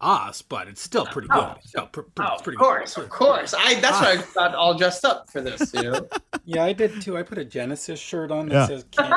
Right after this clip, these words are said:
Speaker 1: <laughs> Dance." Very exciting. Uh, just real quick, uh, you do, of course,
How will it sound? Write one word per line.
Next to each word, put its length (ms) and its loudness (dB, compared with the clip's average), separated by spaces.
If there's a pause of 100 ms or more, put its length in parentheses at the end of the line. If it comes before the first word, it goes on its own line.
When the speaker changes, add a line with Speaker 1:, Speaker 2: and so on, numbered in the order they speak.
Speaker 1:
<laughs> 100 2
Dance." 480 -8 (300)
Very 340 -4
exciting. 420 -8 (320)
Uh, 440 2 (220)
just 280 -6
real 180 2
quick, 380 -2
uh, 220 -6 (100)
you 480 -4
do, 300 2
of 120 -2
course, 420 0